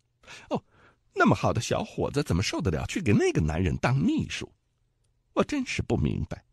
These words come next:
这时，阿巴斯诺特上校和麦奎因正从过道上朝他们俩走过来。麦奎因边走边说：“来我的房间吧，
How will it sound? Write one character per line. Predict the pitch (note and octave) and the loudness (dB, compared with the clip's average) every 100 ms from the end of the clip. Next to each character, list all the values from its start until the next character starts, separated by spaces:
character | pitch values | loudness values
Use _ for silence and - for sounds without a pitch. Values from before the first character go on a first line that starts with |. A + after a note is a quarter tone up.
| _ _ _ _ _ _ _ _ _ _ _ _ _ - - - - - | _ _ _ _ _ _ _ _ _ _ _ _ _ -20 -20 -20 -20 -6
这 | - F#3 | 4 6
时， | - B2+ | 6 2
阿 | C#3 | 2
巴 | D3+ | 2
斯 | - - | 2 6
诺 | G#3+ | 6
特 | - | 6
上 | D#2+ - D2 | 4 4 4
校 | - F2+ C2 | 4 4 2
和 | - D2+ | 2 2
麦 | - A2+ F3+ | 8 8 6
奎 | - C#2+ | 2 0
因 | - - - | 0 -8 0
正 | - | 2
从 | F2 D#2+ | 6 6
过 | F2 C3 C#2 | 6 4 4
道 | - B2 | 2 0
上 | B1 A#1+ - _ _ _ - | 0 -2 -4 _ _ _ -8
朝 | - C2 | -2 -2
他 | - | 2
们 | C#2+ | 2
俩 | C2+ D2 | 2 -2
走 | - - - | -4 -8 -8
过 | - C#2 | -6 -6
来。 | - - _ _ _ _ _ _ _ _ _ _ _ _ _ _ _ - | -8 -16 _ _ _ _ _ _ _ _ _ _ _ _ _ _ _ 2
麦 | G#2+ A2+ | 6 6
奎 | - | 4
因 | D#2 B1+ - - | 0 -2 -10 2
边 | B2+ B2+ B2 | 8 8 8
走 | - - - | 2 -10 -6
边 | - D#2 | 0 2
说 | C#2+ - D2+ - _ _ _ - - - _ _ | 2 -2 -4 -6 _ _ _ -20 -20 -20 _ _
：“来 | - G3 | 0 2
我 | C4 - | 0 -2
的 | - | -2
房 | - - | -2 -2
间 | - E2+ | 2 2
吧， | D#2+ | 0